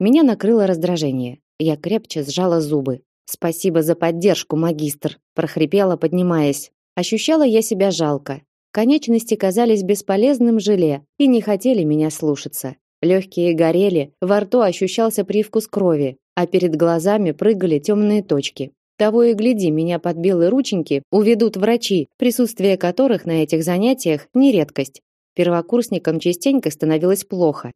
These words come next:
и не только иномирцам, но и местным. "Не за что", оскалился мужчина, прекрасно уловив злость, прозвучавшую в моем голосе. Продолжив бег, я с удовлетворением заметила, что пусть и посещаю занятия всего в третий раз,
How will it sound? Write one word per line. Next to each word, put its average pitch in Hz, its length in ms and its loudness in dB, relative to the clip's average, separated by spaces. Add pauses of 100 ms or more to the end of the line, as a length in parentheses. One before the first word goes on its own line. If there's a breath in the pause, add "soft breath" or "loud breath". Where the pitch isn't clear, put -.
(120)
и 226 80 2
не 233 160 2
только 254 360 0
иномирцам, 170 680 -2 (160)
но 190 140 0
и 311 120 4
местным. 143 600 0 (340)
"Не 233 200 4
за 180 120 0
что", 147 260 -6 (220)
оскалился 147 580 -2
мужчина, 151 520 0 (100)
прекрасно 180 560 -2
уловив 160 440 0
злость, 196 580 -2 (100)
прозвучавшую 170 760 0
в 165 40 -6
моем 185 340 0
голосе. 127 520 -4 (300)
Продолжив 208 560 0
бег, 214 300 0
я 208 180 2
с 233 120 -6
удовлетворением 202 760 2
заметила, 196 640 0
что 147 460 -4
пусть 160 280 -2
и - 20 -2
посещаю 196 560 -2
занятия 160 500 0
всего 170 300 -2
в - 80 -20
третий 160 320 -2
раз, 247 280 -4